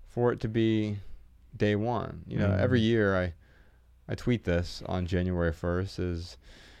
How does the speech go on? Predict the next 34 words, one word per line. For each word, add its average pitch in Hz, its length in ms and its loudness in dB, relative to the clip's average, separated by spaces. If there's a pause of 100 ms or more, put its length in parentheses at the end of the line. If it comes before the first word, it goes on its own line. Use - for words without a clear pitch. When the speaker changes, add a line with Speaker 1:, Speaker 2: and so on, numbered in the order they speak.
(520)
Speaker 1:
day 143 160 12
one 139 340 10
or 110 260 4
one 120 260 6
day, 110 300 8
you 110 180 4
decide. 98 640 4
Speaker 2:
Mm. 98 500 0
Speaker 1:
But 139 120 -4
that's 147 200 0
every 151 240 6
day. 76 320 0 (200)
We - 120 6
don't 104 160 8
Speaker 2:
Yeah. 127 80 8
Speaker 1:
have 127 140 4
to 127 80 0
wait 123 100 6
until 113 160 0
January 104 440 2
one. 95 280 -2 (320)
You 127 80 2
do 165 120 8
have 214 100 12
to 175 80 8
wait 165 80 12
until 147 160 6
January 131 420 6
one 120 240 4
to 110 60 -2
see 120 180 0
our 110 80 4
new 101 140 2
film, 107 420 0